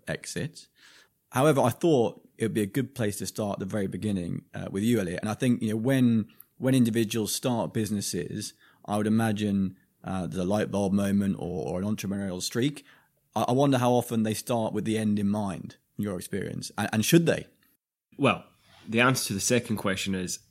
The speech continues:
Speaker 2: in an ideal world, yes. And some of the businesses, but I have to concede it's probably a minority of businesses actually, well, there's a couple of businesses I've advised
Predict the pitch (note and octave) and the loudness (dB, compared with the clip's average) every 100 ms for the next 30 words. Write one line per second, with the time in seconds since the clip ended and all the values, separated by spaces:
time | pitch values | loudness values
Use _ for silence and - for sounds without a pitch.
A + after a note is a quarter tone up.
0 | - G#2 G2 F#2+ F#2+ G2 F#2 F2+ E2+ - | -8 -4 0 -2 -2 -2 -2 -4 -6 -10
1 | - - G2+ C#2 - - - _ - - | -12 -4 -2 -2 -6 -6 -10 _ -20 -20
2 | - - A2 G2+ G2 F#2+ - - _ - | -20 -10 -2 0 0 -2 -6 -8 _ -8
3 | - - C3 C#3 G#2+ G#2 G2+ G2 F#2 F2+ | -4 0 2 2 2 0 -2 -2 -4 -8
4 | - F#2+ F#2 G#2+ - - - - G#2 F2 | -6 -6 -4 -6 -6 -14 -10 -6 -6 -6
5 | - - G#2+ G2+ F#2+ F#2 - _ _ _ | -12 -10 -8 -6 -6 -6 -10 _ _ _
6 | - A2+ G2 F#2+ A2 D3 C#3 - - - | -8 -4 -2 0 6 8 8 6 -4 -8
7 | G2 G2 G#2 F#2+ F#2 - G#2 - - G2+ | -10 -8 -6 -6 -8 -8 -10 -8 -6 -4
8 | F#2+ G2+ F#2+ G#2+ D3 C#3+ A2+ G2+ G2 - | -2 -2 -2 -2 0 0 0 -2 -4 -4
9 | F#2 F#2 F#2+ F#2 G2+ F2+ F2 | -4 -6 -6 -4 -2 -2 -6